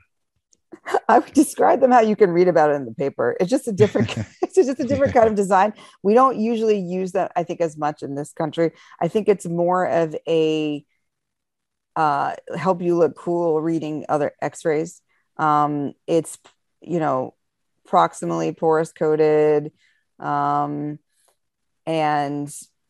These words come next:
Speaker 1: you know, they have, like, various different designs, um, that you'll see out there. Some, some of them have sort of fins or ribs to help with rotational stability, but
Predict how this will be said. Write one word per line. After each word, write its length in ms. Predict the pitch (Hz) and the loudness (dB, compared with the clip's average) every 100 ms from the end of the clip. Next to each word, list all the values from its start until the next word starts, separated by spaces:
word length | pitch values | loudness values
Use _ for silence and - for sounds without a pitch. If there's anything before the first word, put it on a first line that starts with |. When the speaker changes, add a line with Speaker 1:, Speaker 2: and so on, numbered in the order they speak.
| _ | _
Speaker 1:
you 140 | 160 175 | -4 0
know, 300 | 147 139 110 | 2 2 0
they 160 | 165 | 0
have, 180 | 160 156 | 0 0
like, 260 | 156 151 - | -2 -2 -8
various 680 | - 139 156 147 151 151 - | -14 -6 0 0 0 -4 -6
different 380 | 143 135 131 131 | -10 -8 -12 -10
designs, 720 | 139 139 120 113 131 - _ _ - | -8 -6 -6 -8 -12 -16 _ _ -12
um, 440 | 131 127 - 90 - - | -10 -10 -10 -14 -18 -18
that 220 | - 135 | -8 -8
you'll 160 | - 139 | -6 -10
see 240 | - 98 | -8 -10
out 160 | - - | -8 -10
there. 280 | 90 - 147 _ _ - | -12 -12 -16 _ _ -20
Some, 240 | 135 151 143 | -8 -8 -6
some 220 | - 151 | -6 -6
of 120 | 151 | -4
them 160 | 143 147 | -6 -8
have 340 | 151 143 135 | -6 -6 -8
sort 220 | - 131 | -10 -8
of 240 | 123 127 - - _ _ _ _ _ _ _ | -8 -8 -14 -20 _ _ _ _ _ _ _
fins 480 | - 151 147 143 143 | -10 -8 -6 -8 -8
or 200 | 139 127 _ - | -10 -10 _ -14
ribs 540 | 139 143 135 135 - | -8 -6 -6 -10 -16
to 240 | - 107 - | -12 -10 -10
help 220 | 151 143 - | -8 -8 -6
with 140 | 117 | -8
rotational 460 | 135 135 117 - 123 | -8 -8 -10 -10 -14
stability, 520 | - 85 82 78 - _ | -8 -6 -6 -8 -12 _
but 220 | 90 90 | -6 -6